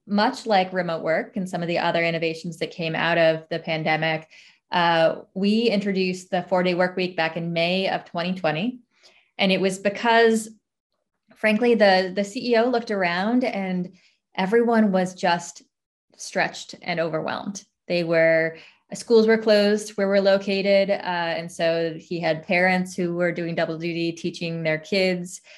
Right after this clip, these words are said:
and also trying to do their day jobs. Uh,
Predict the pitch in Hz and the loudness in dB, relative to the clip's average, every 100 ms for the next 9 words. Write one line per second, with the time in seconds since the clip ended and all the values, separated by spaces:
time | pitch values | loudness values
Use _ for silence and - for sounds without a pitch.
0 | _ - 170 165 - 175 165 170 165 165 | _ -4 -2 0 0 0 0 -2 -2 -2
1 | 160 160 170 160 165 160 156 156 190 208 | -4 -4 -6 -6 -4 0 0 0 0 2
2 | 208 190 185 180 175 - _ _ _ - | 4 6 6 4 0 -12 _ _ _ -2
3 | 165 160 156 156 - | 0 2 2 0 -2